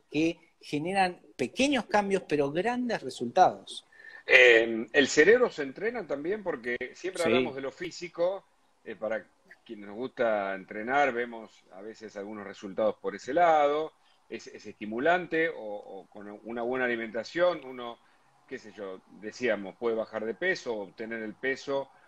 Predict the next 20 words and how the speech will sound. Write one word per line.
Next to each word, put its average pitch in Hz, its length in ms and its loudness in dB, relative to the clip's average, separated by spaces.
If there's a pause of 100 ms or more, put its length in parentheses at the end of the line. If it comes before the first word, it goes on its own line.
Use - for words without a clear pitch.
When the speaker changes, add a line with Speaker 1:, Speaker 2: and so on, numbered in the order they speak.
(140)
Speaker 2:
o 98 100 -10
la 98 200 -8
potencialidad 110 1000 -4
que, 107 460 -8
que 101 80 -18
incluso 123 580 -4 (380)
lo 104 140 -4
nota 113 840 -2 (280)
al 101 140 -14
ver, 120 180 -4
eh, 135 100 -8 (380)
su 107 100 -16
cuerpo 131 300 -2
funcionar 113 480 -10
mejor, 139 300 -6
y - 20 -6
eso 113 120 -10
está 110 160 -6
claro. 104 340 -2
Ahora, 113 260 0